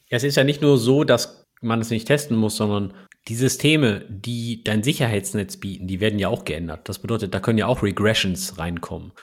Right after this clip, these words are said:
Also unabsichtbare Fehler, die es dann nicht möglich machen, das Sicherheitsnetz zu nutzen. Oder neue Leute kommen jetzt in dein Team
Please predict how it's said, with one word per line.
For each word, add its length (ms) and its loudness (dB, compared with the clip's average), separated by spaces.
Also 200 -6
unabsichtbare 720 2
Fehler, 340 2
die 200 -4
es 120 -8
dann 360 0
nicht 320 2
möglich 380 0
machen, 320 -2
das 340 -6
Sicherheitsnetz 920 -4
zu 160 -6
nutzen. 460 -8
Oder 720 2
neue 360 4
Leute 360 4
kommen 300 2
jetzt 440 -2
in 140 -2
dein 240 0
Team 400 -8